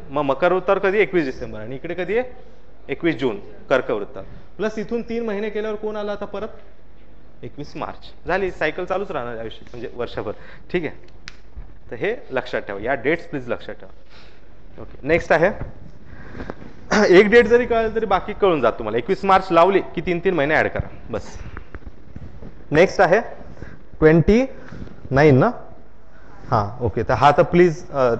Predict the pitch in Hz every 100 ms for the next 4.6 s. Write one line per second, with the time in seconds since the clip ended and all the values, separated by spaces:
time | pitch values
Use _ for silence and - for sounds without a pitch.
0 | - - 107 110 - - - 131 92 -
1 | 131 139 139 143 147 131 131 127 117 107
2 | - 139 - 165 151 - 131 131 - -
3 | - - 139 - 175 - - - 131 135
4 | 165 156 165 156 156 143